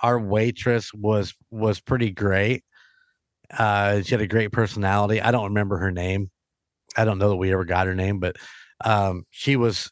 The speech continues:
she was pretty cool. Personality-wise, she was handling the bar and all of the tables in that place all by herself. So there was a little bit of a wait because, you know, we got there, we got ordered,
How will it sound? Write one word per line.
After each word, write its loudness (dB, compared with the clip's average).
she 0
was 0
pretty 2
cool. 0
Personality-wise, 2
she 0
was 2
handling 0
the 0
bar 2
and -2
all 2
of -4
the 0
tables -2
in -4
that -4
place -2
all 2
by 0
herself. -2
So 2
there 4
was 2
a 4
little 2
bit 2
of -2
a 4
wait 0
because, -2
you -2
know, 4
we 2
got 2
there, 2
we 0
got 0
ordered, 0